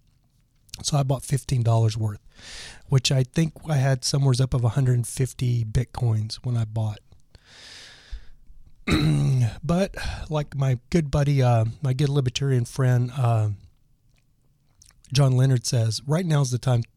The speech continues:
to really be looking at silver and, you know, stuff that you can actually get a hold of." Uh, Bitcoin is a cryptocurrency. I think the government, uh, s-, you know, they're kinda making waves like they're gonna go after it. So it could definitely die out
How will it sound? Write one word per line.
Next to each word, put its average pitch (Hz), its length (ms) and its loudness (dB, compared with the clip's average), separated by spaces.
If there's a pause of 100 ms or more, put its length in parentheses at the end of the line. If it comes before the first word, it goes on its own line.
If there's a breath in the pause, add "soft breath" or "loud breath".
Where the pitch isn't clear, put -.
(160)
to 127 120 0
really 123 220 2
be 120 140 -2
looking 120 400 0
at 101 140 -6
silver 120 840 0
and, 110 220 -4
you 113 60 -2
know, 110 140 -4
stuff - 420 -6
that 117 160 -4 (180)
you 135 140 -2
can 123 160 0
actually 117 340 -2
get 110 160 -2
a 107 60 0
hold 113 320 -2
of." 101 300 -4 (560 loud breath)
Uh, 113 440 -4
Bitcoin 135 600 2
is 117 100 0
a 120 60 -2
cryptocurrency. 127 1040 0
I 117 60 -2
think 139 220 -2
the 131 80 -2
government, 123 520 0 (240)
uh, 113 320 2
s-, - 160 -8 (280)
you 147 120 2
know, 117 140 0
they're 123 140 0
kinda 123 240 -4
making 120 380 0
waves 120 360 0
like 117 160 -4
they're 120 100 0
gonna 113 180 0
go 113 220 0
after 123 340 -2
it. 123 140 -4 (760 loud breath)
So 113 380 -2
it 147 80 -6
could 160 140 -4
definitely 147 360 0
die 120 300 0
out 113 220 -4